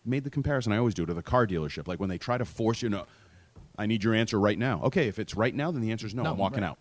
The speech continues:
Speaker 2: right.
Speaker 1: There's other cars in this world. I'm not gonna let you bully me, you dink.
Speaker 2: All right. Uh, I apologize for, uh,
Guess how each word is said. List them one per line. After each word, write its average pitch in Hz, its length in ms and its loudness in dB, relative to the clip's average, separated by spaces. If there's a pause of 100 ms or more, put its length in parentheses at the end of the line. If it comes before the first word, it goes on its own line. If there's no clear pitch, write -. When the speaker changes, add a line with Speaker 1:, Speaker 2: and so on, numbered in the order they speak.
Speaker 2:
right. 117 120 -8
Speaker 1:
There's 104 140 0
other 117 160 4
cars 101 300 -2
in 92 60 -4
this 82 140 -6
world. 80 160 -2
I'm 92 80 -2
not 107 120 -2
gonna 110 160 -4
let 101 120 -2
you 101 100 0
bully 92 300 0
me, 71 200 -12 (400)
you 69 180 -12
dink. 80 320 -4 (560)
Speaker 2:
All 147 60 0
right. 113 160 0 (200)
Uh, 123 240 -6
I 127 80 -2
apologize 143 680 0
for, 113 260 -2
uh, 104 200 -4